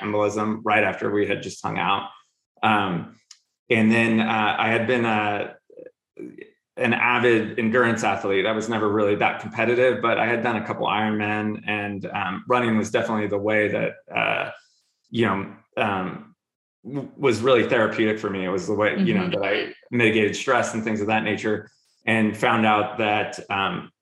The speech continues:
Speaker 1: uh, due to probably an injury that had gone unnoticed, I had an advanced arthritis, arthritis and had to get a hip replacement, and I could never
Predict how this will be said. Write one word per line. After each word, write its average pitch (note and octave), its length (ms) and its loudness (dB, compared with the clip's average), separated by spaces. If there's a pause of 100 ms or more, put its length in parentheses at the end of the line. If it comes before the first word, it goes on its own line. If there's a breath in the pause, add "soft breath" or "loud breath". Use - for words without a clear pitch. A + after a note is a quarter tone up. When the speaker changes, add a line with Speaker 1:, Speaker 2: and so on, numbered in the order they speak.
Speaker 1:
uh, - 520 -4
due A2+ 260 0
to A2 140 -2
probably G#2+ 360 2
an F#2+ 60 -6
injury G#2+ 400 2
that G#2+ 120 2
had G2+ 360 -4
gone G2+ 320 -2
unnoticed, G#2+ 640 -2 (320 soft breath)
I G#2 40 -2
had A2 200 2
an G#2+ 100 0
advanced G#2+ 640 -2
arthritis, G#2 500 0 (160)
arthritis G#2 680 -2
and G#2 80 -8
had G#2 140 -2
to A2+ 60 -6
get G#2 140 0
a F#2+ 240 -2
hip G#2 220 -4
replacement, G2 560 -4
and G#2 100 -4
I G2 80 -2
could G2 140 -10
never F#2+ 440 -2